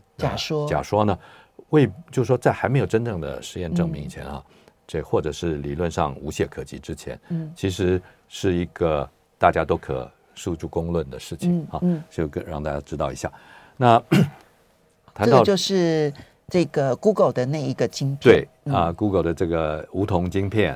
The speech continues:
Speaker 2: 啊，
Speaker 1: 嗯。
Speaker 2: 那梧桐晶片它这个可以用来做，就是说信息传递，就像我们刚刚讲的。
Speaker 1: 嗯，这就是量子电脑现在最受，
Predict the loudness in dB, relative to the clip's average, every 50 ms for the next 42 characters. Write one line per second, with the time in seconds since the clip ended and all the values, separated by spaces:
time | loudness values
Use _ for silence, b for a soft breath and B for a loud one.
0 | -6 _ -6 -2 -2 0 0 0 -2 -2 -2 -2 -2 -2 -2 -2 -2 0 0 -2
1 | -2 -4 B B B B B B B B B _ -8 -4 -4 -4 -2 0 -2 -2
2 | -2 -2 -4 -4 -4 -4 -6 -8 -12 b b b b b b b _ -2 0 0
3 | 2 0 0 0 2 2 2 2 0 0 0 0 -2 -4 -2 0 0 2 2 2
4 | 0 -2 -6 -8 _ _ _ -14 -12 -12 -12 -10 -8 -8 -6 -6 -8 -10 -12 _
5 | -6 -4 -4 -2 -2 -4 -4 -4 -6 -6 -6 -4 -2 -2 -2 -2 -2 -4 -6 -6
6 | -6 -4 -6 -8 -8 -8 -6 -6 -4 -4 -4 -6 -10 -10 -8 -8 -8 -8 -8 -10
7 | -8 -6 -2 -2 -2 0 2 4 6 6 6 4 0 -4 -4 -4 -2 -2 -2 -2
8 | -4 -4 -6 -4 -4 -4 -4 -2 -2 0 0 0 -2 -4 B B B B _ _
9 | _ 4 4 4 4 2 0 0 -2 -4 -4 0 2 2 2